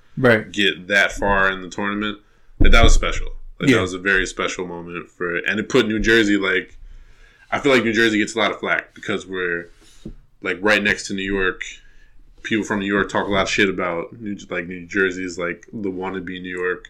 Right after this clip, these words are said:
Speaker 1: Yeah, basically.
Speaker 2: And then we're next to Philly, and, like, all the people in South Jersey are pretty much
Speaker 1: The wannabe
Speaker 2: South,
Speaker 1: Philly.
Speaker 2: South Jersey is pretty much Philadelphia. Like,
Speaker 1: Yeah,
Speaker 2: it's,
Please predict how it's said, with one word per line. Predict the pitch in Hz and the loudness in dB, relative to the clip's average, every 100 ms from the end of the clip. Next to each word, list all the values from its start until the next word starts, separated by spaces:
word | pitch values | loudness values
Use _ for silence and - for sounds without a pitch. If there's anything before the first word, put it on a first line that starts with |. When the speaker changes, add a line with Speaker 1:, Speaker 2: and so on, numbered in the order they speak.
| - | -6
Speaker 1:
Yeah, | 135 117 104 | 2 2 4
basically. | 113 107 110 117 107 104 | 2 0 -4 -6 -6 -4
Speaker 2:
And | 95 95 | -4 -4
then | 90 87 87 | -6 -6 -6
we're | 98 98 87 - - - - | -4 -4 -6 -16 -16 -16 -10
next | 101 104 - | -2 -2 -2
to | - | -6
Philly, | 92 120 101 98 95 92 - - | -4 0 0 0 -4 -8 -14 -16
and, | - 98 | -10 -6
like, | 95 - | -6 -2
all | 113 107 | 0 0
the | 98 | -2
people | 120 110 101 98 | -4 -4 -4 -6
in | 95 | -8
South | 95 - - 101 90 | -10 -6 0 -2 -2
Jersey | 104 98 95 98 | -4 -2 -2 -4
are | 90 | -4
pretty | 87 113 98 | -2 -2 -2
much | 95 95 - - - | -6 -10 -12 -14 -8
Speaker 1:
The | 110 | -4
wannabe | 113 120 120 | 2 4 6
Speaker 2:
South, | 117 - | 6 6
Speaker 1:
Philly. | 160 135 - - | 4 2 -2 -10
Speaker 2:
South | - 131 127 | 2 2 4
Jersey | 127 113 | 4 2
is | 101 | 2
pretty | 107 107 | 0 0
much | 98 - | -2 -8
Philadelphia. | 98 87 80 - 90 | -8 -8 -10 -10 0
Like, | 117 | 4
Speaker 1:
Yeah, | 110 | 6
Speaker 2:
it's, | 101 | 4